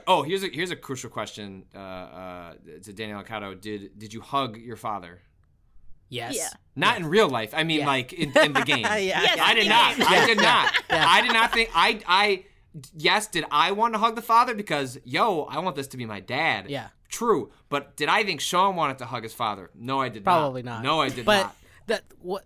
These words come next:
Speaker 2: that, that scene in particular was the first step in me being more okay with this game.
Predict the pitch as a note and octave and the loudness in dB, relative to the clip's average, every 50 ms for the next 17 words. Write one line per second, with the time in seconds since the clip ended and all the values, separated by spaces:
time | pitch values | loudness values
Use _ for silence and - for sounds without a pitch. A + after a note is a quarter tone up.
0 | - - - G3 G#3+ - _ _ - - F#3 F#3+ F3+ - - A3+ G#3+ G3+ G3+ G3+ | -8 -2 0 0 0 0 _ _ -6 -4 -4 -4 -4 -6 -6 -6 -4 -4 -4 -6
1 | - F#3 E3+ D#3 F3 - - E3+ - E3 D#3 D3 C#3 C#3 C3+ B2 - - D3 C#3 | -6 -8 -8 -8 -8 -8 -8 -8 -6 -4 -4 -4 -4 -4 -6 -8 -10 -16 -16 -12
2 | C3+ C#3 - - - D#3 C#3+ C#3 - - - D3 - C#3+ C3 C3+ C3 B2+ C#3 C3+ | -10 -10 -10 -8 -6 -6 -4 -4 -4 -6 -6 -6 -6 -6 -8 -8 -8 -8 -6 -6
3 | C3 B2+ B2+ A#2+ A#2+ B2 - _ _ _ _ _ _ _ _ _ _ _ - E3+ | -6 -6 -8 -8 -10 -12 -14 _ _ _ _ _ _ _ _ _ _ _ -8 -4
4 | E3+ C#3+ C#3+ C#3 C#3 B2+ A#2+ - - D3+ C3+ C#3 C#3+ D3 - - C#3 - - - | -2 -2 0 0 -2 -2 -4 -6 -4 -4 -4 -2 -4 -6 -6 -8 -10 -12 -10 -10
5 | C3 B2+ C3 C#3 D3+ E3 E3 | -8 -6 -6 -6 -6 -8 -10